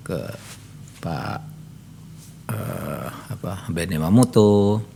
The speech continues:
"Tolong dong komunikasikan ke Polri." Terus tengah malam Kapolri kontak saya, eh, W A tengah malam gitu.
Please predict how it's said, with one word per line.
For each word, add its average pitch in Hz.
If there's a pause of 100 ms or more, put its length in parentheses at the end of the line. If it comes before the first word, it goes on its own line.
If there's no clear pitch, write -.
(220)
"Tolong 117
dong 135
komunikasikan 85
ke -
Polri." 71
Terus 95 (720)
tengah -
malam 117 (1300)
Kapolri 76
kontak 73
saya, 78 (400)
eh, -
W 101
A 90
tengah 80
malam 69
gitu. -